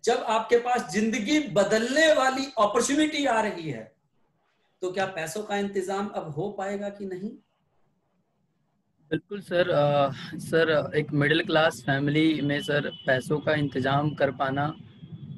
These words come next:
Speaker 2: वैसे तो मुश्किल ही था सर, but सर, आपने सर, बिल्कुल सर, सही तरीके से मुझे बताया है। मैं सर, कर लूंगा सर, पैसों का इंतजाम सर।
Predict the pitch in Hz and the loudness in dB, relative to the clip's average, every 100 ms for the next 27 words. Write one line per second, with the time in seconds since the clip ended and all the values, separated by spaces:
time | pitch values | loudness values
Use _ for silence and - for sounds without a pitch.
0 | - 135 156 165 156 143 165 170 175 139 | -4 -2 2 2 2 2 2 4 4 4
1 | 151 156 139 143 - 156 151 131 135 151 | 2 0 -4 -4 0 0 2 0 -2 -2
2 | 147 151 147 - - - 135 139 165 160 | 2 2 0 -8 -16 -8 -4 -4 -2 -2
3 | 160 151 147 147 143 143 151 151 147 143 | -2 0 -2 0 -2 -2 -2 -2 -2 -4
4 | 135 131 143 135 143 185 - - - - | -2 2 2 2 -4 -12 -20 -20 -20 -20
5 | _ _ - _ - - _ _ 156 160 | _ _ -20 _ -20 -20 _ _ -2 4
6 | 180 185 - 185 185 185 165 156 143 139 | 4 4 4 4 6 6 6 2 2 0
7 | 139 139 131 127 123 123 - | 2 -2 -2 -2 -8 -8 -14